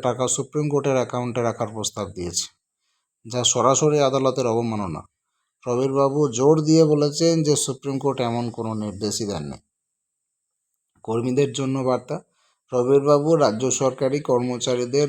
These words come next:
ধৈর্য ধরার পরামর্শ দিয়েছেন। তার মতে রাজ্য সরকার মরিয়া হয়ে উঠেছে এবং যা অবশ্যম্ভাবী তা বিলম্বিত করার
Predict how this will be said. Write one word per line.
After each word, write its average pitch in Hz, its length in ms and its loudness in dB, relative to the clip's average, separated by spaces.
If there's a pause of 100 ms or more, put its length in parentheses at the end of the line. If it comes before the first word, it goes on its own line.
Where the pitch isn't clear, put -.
ধৈর্য 139 540 0
ধরার 147 300 2
পরামর্শ 117 460 0 (180)
দিয়েছেন। 101 400 -4 (760)
তার 123 180 0
মতে 135 360 0 (140)
রাজ্য 127 380 4
সরকার 135 460 0 (160)
মরিয়া 139 360 2
হয়ে 147 240 2
উঠেছে 147 440 0 (120)
এবং 135 220 2 (160)
যা 120 200 0 (480)
অবশ্যম্ভাবী 131 880 2
তা 117 160 -6
বিলম্বিত 120 520 -6
করার 110 300 -4